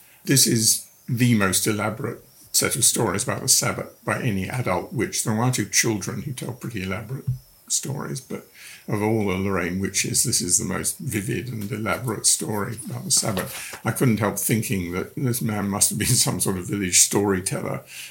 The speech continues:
There is a mention of him singing loudly in one of the depositions, and, uh, where, you know, one can say that there's an awful lot of stories about the Sabbat in circulation from the confessions, but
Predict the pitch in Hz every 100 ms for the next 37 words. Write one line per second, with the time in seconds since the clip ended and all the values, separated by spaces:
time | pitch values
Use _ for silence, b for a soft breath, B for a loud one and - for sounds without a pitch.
0 | - 123 131 147 110 101 107 104 - -
1 | 98 117 98 - - 131 95 85 85 87
2 | 82 - 95 98 98 92 95 90 101 98
3 | 104 123 123 - 135 143 104 107 120 -
4 | - - 156 180 156 156 139 - - 139
5 | 120 117 127 127 113 113 - 135 101 101
6 | - - 120 113 117 113 101 101 98 90
7 | - - - 101 92 95 95 - - 156
8 | 101 92 110 90 123 92 - 101 98 -
9 | - 123 123 98 127 98 - 127 - 139
10 | 131 - 127